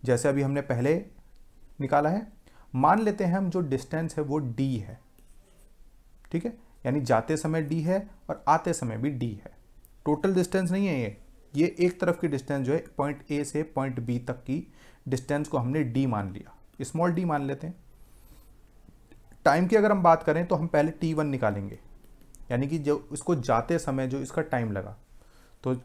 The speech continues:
टाइम कैसे निकालते हैं हम, तय की गई कुल दूरी बटे में जो इसकी स्पीड है, ठीक है। स्पीड क्या है यहाँ पे, वी वन,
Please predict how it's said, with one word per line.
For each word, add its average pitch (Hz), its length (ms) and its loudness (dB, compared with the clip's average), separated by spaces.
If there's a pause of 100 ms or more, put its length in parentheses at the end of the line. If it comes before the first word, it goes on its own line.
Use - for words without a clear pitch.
टाइम 135 220 4
कैसे 151 220 0
निकालते 160 400 2
हैं 160 220 0
हम, 175 200 0 (1400)
तय 143 200 6
की 156 180 2
गई 156 180 2
कुल 151 360 -2
दूरी 131 600 -2 (240)
बटे 120 300 -2
में 160 320 -2 (220)
जो 151 120 0
इसकी 156 300 -6
स्पीड 120 440 -2
है, 92 180 -10 (680)
ठीक 147 120 -4
है। 131 160 -6
स्पीड 147 300 -4
क्या 160 100 0
है 160 80 0
यहाँ 160 140 0
पे, 254 200 -4 (640)
वी 147 460 -2 (200)
वन, 104 260 -8